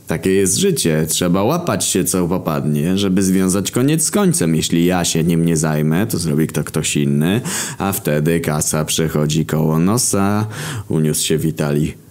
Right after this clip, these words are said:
„A, rozumiem. W takim razie powodzenia z tym rikczowcem, czy jak mu tam”. Od słowa do słowa wróciliśmy do transakcji.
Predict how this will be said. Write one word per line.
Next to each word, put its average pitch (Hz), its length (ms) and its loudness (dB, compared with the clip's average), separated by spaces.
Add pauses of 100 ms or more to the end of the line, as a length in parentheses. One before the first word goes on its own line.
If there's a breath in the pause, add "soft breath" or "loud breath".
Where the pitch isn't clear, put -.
(320)
„A, 76 300 0
rozumiem. 76 540 0 (240)
W - 80 -16
takim 80 300 -2
razie 82 260 2
powodzenia 90 560 0
z - 80 -4
tym 82 180 0
rikczowcem, 80 640 -2 (260 loud breath)
czy - 120 -2
jak 73 160 -2
mu 69 120 -2
tam”. - 240 -4 (840 loud breath)
Od - 160 0
słowa 151 440 2
do 82 120 0
słowa 92 680 0
wróciliśmy 117 580 2
do 87 120 2
transakcji. 80 720 -4